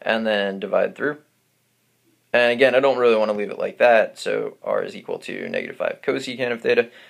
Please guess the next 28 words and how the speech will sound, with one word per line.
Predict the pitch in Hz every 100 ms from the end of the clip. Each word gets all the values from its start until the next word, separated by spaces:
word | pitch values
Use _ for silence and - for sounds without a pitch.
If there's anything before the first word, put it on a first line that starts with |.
| -
Might | 180 226
be |
worth | 185 156 151
memorizing | 131 127 127 131 139 143
that, | 117 104 101
uh, | 101 98 98 -
a | 107
vertical | 113 113 117 117
line | 113 113 113
is | 107
gonna | 110 104
be | 101
r | - 107 107 104
equals, | - 104 107 107 101 107 113 -
uh, | 101 101 104 - _ _ _ _ _ _ _ -
whatever, | 98 107 90
the | 101 107
number | 107 110 104 104
secant | 104 - 107 113 104
theta, | 104 107 107 104 -
and | 104 101 101
then | 101 101
a | 98
horizontal | 101 120 113 104 104 104
line | 101 104 101
is | 98
gonna | 107 101
be | 98 98